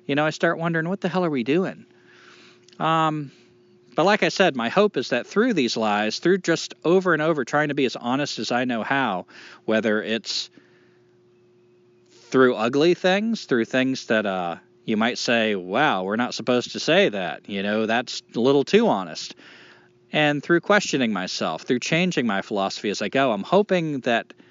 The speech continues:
um, through this web of lies, somehow we help ourselves and maybe someone who's listening nudge a little closer to the truth.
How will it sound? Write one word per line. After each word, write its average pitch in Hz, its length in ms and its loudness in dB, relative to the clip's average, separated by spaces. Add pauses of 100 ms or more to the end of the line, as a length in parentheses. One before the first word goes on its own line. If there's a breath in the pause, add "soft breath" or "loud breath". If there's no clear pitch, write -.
(600 soft breath)
um, 104 540 0 (260)
through 196 220 6
this 175 200 0
web 139 240 4
of 120 120 0
lies, 110 720 0 (1120 soft breath)
somehow 131 880 0 (140)
we 117 120 0
help 131 260 0
ourselves 110 680 -2
and 95 100 -4
maybe 107 280 -2
someone 113 340 -2
who's 104 180 -6
listening 104 460 -4
nudge 98 260 -4
a 101 40 -4
little 101 220 -2
closer 101 380 -6
to 90 100 -12
the 87 120 -10
truth. - 520 -10